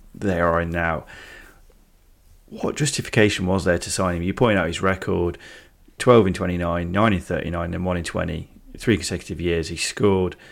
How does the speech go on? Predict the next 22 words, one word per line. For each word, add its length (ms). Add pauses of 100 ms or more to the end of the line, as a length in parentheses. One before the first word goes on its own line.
(720)
twenty-two 400
goals 240
in 80
three 240
years, 280
which 200
is 220
just, 260 (360)
for 200
eight 160
million 320
pounds. 300
Again, 220
if 120
you're 80
signing 340
someone 220
as 120
a 60
squad 380
player, 400
you, 260